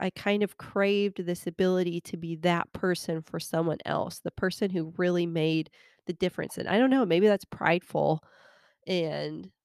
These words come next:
like, self-seeking and selfish, and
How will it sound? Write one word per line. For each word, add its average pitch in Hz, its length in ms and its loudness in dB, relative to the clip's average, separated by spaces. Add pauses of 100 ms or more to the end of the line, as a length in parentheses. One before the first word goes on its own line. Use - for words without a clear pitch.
(160)
like, 185 260 -6
self-seeking - 1200 -2
and 170 220 2
selfish, - 840 -2 (180)
and 160 560 -2